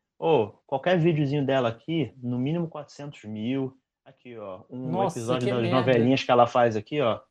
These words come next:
Speaker 1: Ó, em prova, que é a sériezinha que ela faz no YouTube. Cada capítulo tem entre um milhão e meio e dois milhões de visualizações. Ah,
Speaker 2: Que
Speaker 1: ela é
Speaker 2: isso?
Speaker 1: odiada. Gente,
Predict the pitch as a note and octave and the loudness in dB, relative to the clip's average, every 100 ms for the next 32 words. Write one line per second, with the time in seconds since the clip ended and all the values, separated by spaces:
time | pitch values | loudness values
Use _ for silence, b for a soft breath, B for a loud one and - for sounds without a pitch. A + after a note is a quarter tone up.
0 | _ C3+ A2+ A2+ _ _ - E3 G3 C3 | _ 0 0 0 _ _ -4 -4 -4 -8
1 | A#2 G#2+ G#2 - A2+ A2+ B2 A#2+ A2 A#2 | -8 -8 -10 -10 -10 -8 -6 -4 -4 -6
2 | A2 A2+ - A2+ G#2+ A2+ G#2+ C#3+ D#3+ A#2+ | -4 -6 -4 -4 -4 -6 -8 -4 -4 -4
3 | - _ b b _ C4 C4 G#3+ _ F#3 | -8 _ b b _ -12 -12 -12 _ -12
4 | F3 G3 G3 G3+ F#3 F3 F3 E3 E3+ F#3 | -8 -8 -6 -6 -6 -6 -6 -2 -2 0
5 | E3 D#3+ C#3+ E3+ D#3+ D#3+ D#3 C#3 C#3+ C#3 | 0 0 0 0 0 0 0 -2 -2 -2
6 | C3 B2+ A#2+ G#2+ A#2 A2 - _ _ _ | -2 -2 -4 -8 -10 -14 -16 _ _ _
7 | _ - F4 F4+ F#4+ B2 A#2 A2 A2+ F3+ | _ -4 0 0 0 -2 -2 -2 -2 0
8 | G#3 A#2+ A#2+ G2 | 0 0 -2 -6